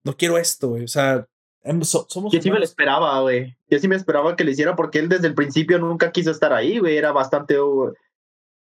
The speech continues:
Speaker 2: lógico que lo hiciese.
Speaker 1: Y entonces, si yo no puedo dejar de jugar y no me gusta qué es lo que pasa con las personas que, que tengo a mi alrededor, entonces, ¿cómo te destruyo, no? Básicamente es lo que quiero, quiero destruirte entonces.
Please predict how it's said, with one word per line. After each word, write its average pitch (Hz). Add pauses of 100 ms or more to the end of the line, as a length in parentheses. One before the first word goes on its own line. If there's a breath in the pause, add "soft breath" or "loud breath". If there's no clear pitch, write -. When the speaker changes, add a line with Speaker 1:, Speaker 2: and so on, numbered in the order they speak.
(120)
Speaker 2:
lógico 170
que 139
lo 127
hiciese. 127 (680)
Speaker 1:
Y 151
entonces, 175
si 143
yo 156
no 170
puedo 170
dejar 151
de 156
jugar 147 (420)
y 135
no 135
me 170
gusta 160
qué -
es 139
lo 139
que 123
pasa 123
con 117
las 107
personas 120
que, 117
que 117
tengo 123
a 127
mi 131
alrededor, 123 (420)
entonces, 120 (280)
¿cómo 123
te 120
destruyo, 139
no? 120
Básicamente 127
es 131
lo 131
que 104
quiero, 131
quiero 139
destruirte 127
entonces. 143